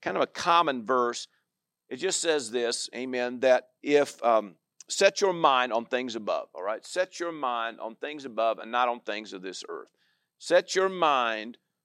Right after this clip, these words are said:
on things above and not on things of this earth. Now, according to that, that's what's gonna determine how you're gonna live, how you're gonna conduct life, amen. Uh, places like Romans eight, and, uh, we also see in,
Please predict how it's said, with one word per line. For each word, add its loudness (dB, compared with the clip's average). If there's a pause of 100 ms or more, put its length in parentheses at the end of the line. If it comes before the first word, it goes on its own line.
on -2
things -2
above -2 (240)
and -6
not 0
on -4
things -8
of -10
this -14
earth. 0
Now, 0 (340)
according 2
to 2
that, 4
that's 2
what's -4
gonna -4
determine 0
how 2
you're -2
gonna -2
live, 2
how 0
you're -6
gonna -10
conduct -4
life, -2 (100)
amen. -12 (420)
Uh, -10
places -6
like 2
Romans -2
eight, -4
and, -12 (320)
uh, 2
we -2
also 0
see -4
in, -8